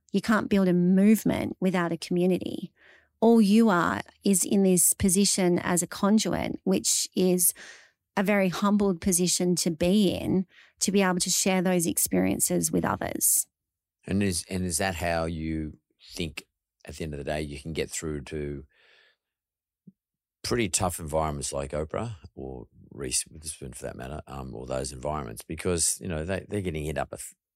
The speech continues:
Speaker 2: by a thousand Tories a day.
Speaker 1: Of course they
Speaker 2: And,
Speaker 1: are.
Speaker 2: uh, what,
Speaker 1: Yeah.
Speaker 2: what would make
Speaker 1: What makes you different?
Speaker 2: What makes you different?
Speaker 1: Yeah,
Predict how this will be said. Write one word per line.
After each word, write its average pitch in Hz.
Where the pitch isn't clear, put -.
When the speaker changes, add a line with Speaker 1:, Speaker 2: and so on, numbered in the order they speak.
Speaker 2:
by 69
a -
thousand 71
Tories 57
a 62
day. 55
Speaker 1:
Of 247
course -
they 339
Speaker 2:
And, 208
Speaker 1:
are. 78
Speaker 2:
uh, 71
what, -
Speaker 1:
Yeah. -
Speaker 2:
what 87
would 87
make 76
Speaker 1:
What -
makes 226
you 208
different? 196
Speaker 2:
What 85
makes 80
you 64
different? -
Speaker 1:
Yeah, 220